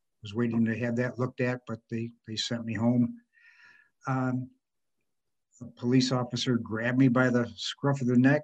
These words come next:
lost the crutch, shoved me in a baggage closet there at, uh, in the, uh,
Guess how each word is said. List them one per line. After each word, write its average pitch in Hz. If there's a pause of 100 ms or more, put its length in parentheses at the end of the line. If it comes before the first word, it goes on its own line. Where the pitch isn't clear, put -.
lost 120
the 120
crutch, 143
shoved 131
me 135
in 120
a 117 (600)
baggage 135 (320)
closet 135
there 131
at, 120 (140)
uh, 123
in 123
the, 120 (360)
uh, 117